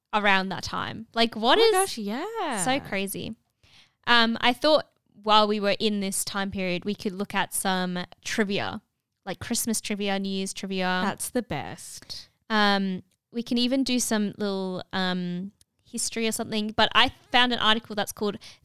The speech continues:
Speaker 1: Thirty-five Interesting Christmas Facts to Impress Your Friends and Family. I've not
Speaker 2: Oh.
Speaker 1: read them.
Speaker 2: Oh, I'm ready.
Speaker 1: But I think y-, we should, you, we, I'm gonna read them, and then I want you to scale from a one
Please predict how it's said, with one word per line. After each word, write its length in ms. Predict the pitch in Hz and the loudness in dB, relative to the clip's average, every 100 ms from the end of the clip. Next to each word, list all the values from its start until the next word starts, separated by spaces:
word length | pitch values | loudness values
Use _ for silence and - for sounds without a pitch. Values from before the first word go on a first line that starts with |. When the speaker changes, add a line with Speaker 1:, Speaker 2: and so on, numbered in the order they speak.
| - | 2
Speaker 1:
Thirty-five 480 | 269 311 320 254 247 | 6 6 6 4 4
Interesting 600 | 247 - - 226 226 226 | 0 -2 -2 0 0 0
Christmas 420 | - 226 - 220 | -4 -6 -4 -2
Facts 340 | - 185 - - | 0 0 0 -6
to 40 | |
Impress 300 | 202 - 208 | -4 -4 -4
Your 80 | 214 | -6
Friends 240 | - 196 190 | -4 -2 -2
and 80 | |
Family. 360 | 190 170 160 165 | -4 -4 -4 0
I've 160 | - 220 | 4 8
not 220 | 302 285 | 10 12
Speaker 2:
Oh. 20 | |
Speaker 1:
read 200 | 208 202 | 10 6
them. 240 | - 165 240 | 0 -4 0
Speaker 2:
Oh, 140 | 277 247 | 6 6
I'm 200 | 233 220 | 6 4
ready. 340 | 220 202 104 | 2 0 -2
Speaker 1:
But 100 | 240 | 4
I 100 | 254 | 4
think 340 | 269 277 277 - | 4 -2 -4 -6
y-, 200 | - 165 - | -12 -12 -12
we 200 | 208 240 | -4 0
should, 460 | - 247 226 220 - | 2 2 2 2 -4
you, 180 | - 226 | -2 0
we, 180 | 220 233 - - | 0 -2 -4 -10
I'm 60 | 208 | -4
gonna 180 | 220 202 | -2 2
read 200 | 202 202 | 0 2
them, 260 | 190 196 | 0 0
and 120 | - 202 | -2 -2
then 100 | 202 | 0
I 100 | 202 | 2
want 220 | 202 - | 0 -2
you 100 | 214 | -4
to 180 | - 214 | -4 -4
scale 720 | - - - 196 190 190 196 _ _ _ _ _ _ | -2 0 4 4 6 2 -2 _ _ _ _ _ _
from 220 | - 208 202 | -2 0 2
a 240 | 190 170 - | 2 0 -4
one 600 | 190 196 208 208 208 220 | -6 2 4 4 0 -10